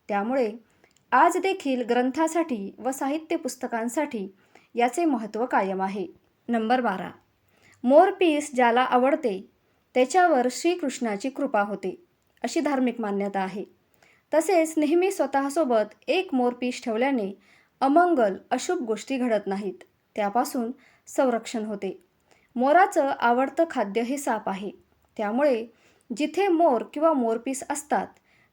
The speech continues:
तिथे शक्यतोवर साप येत नाहीत. नंबर तेरा, तुमच्या मुलाचे जर शाळेत, अभ्यासात लक्ष लागत नसेल तर त्याच्या अभ्यासाच्या ठिकाणी, शाळेच्या बॅगेत,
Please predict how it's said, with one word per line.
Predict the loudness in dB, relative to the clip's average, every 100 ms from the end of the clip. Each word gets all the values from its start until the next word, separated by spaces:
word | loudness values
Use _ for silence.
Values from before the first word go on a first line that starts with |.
| -8
तिथे | -4 -2
शक्यतोवर | -2 -6 -4 -6 -2 -4 -4
साप | -4 -4 -4
येत | -8 -6
नाहीत. | -6 -6 -8 -14 _ _ _ -8
नंबर | -4 -2 -2 -2
तेरा, | -6 -8 _ _ _ _ _ _ _ -4
तुमच्या | 0 4 4
मुलाचे | 4 4 2 2 -2 0
जर | -2 -2
शाळेत, | 0 0 0 -4 -4
अभ्यासात | -6 -2 -4 0 -2 -4 _ _ _ _ -2
लक्ष | -2 0 0
लागत | 2 2 0 -2
नसेल | -4 -2 -4 -2
तर | -2
त्याच्या | 0 -2 0 -2
अभ्यासाच्या | -2 -4 -4 -4 -4 -4
ठिकाणी, | -4 -2 0 -2 -6 -16 _ _ _ _ _
शाळेच्या | 0 2 2 2 0
बॅगेत, | 2 0 -2